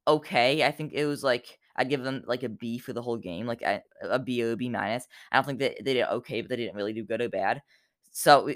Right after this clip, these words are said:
they really, they did pretty good in the first half, especially defensively. They were up thirteen to zero at,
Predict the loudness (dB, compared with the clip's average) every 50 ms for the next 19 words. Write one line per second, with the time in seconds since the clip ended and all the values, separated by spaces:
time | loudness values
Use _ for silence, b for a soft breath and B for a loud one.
0 | -6 0 4 4 4 4 4 4 4 4 2 2 2 2 2 2 -2 -2 -2 -2
1 | -2 -2 -4 -6 -2 0 2 2 2 2 2 0 0 0 -2 -2 -2 0 2 2
2 | 2 2 -4 -6 -4 -4 -4 -2 -2 -2 -2 -2 -2 -2 -4 -2 -4 -4 0 0
3 | 0 0 0 B B B B 2 4 6 6 4 4 2 0 0 0 0 -2 0
4 | 0 0 0 -2 -6 _ -12 -8 -4 -2 0 2 0 0 -2